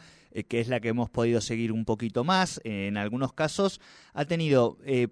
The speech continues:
como elemento principal, me parece, eh,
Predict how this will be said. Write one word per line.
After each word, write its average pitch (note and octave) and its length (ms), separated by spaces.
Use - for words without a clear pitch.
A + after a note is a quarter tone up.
como B2+ 300
elemento E3+ 640
principal, C#3+ 760
me C3+ 160
parece, D3+ 800
eh, A2 240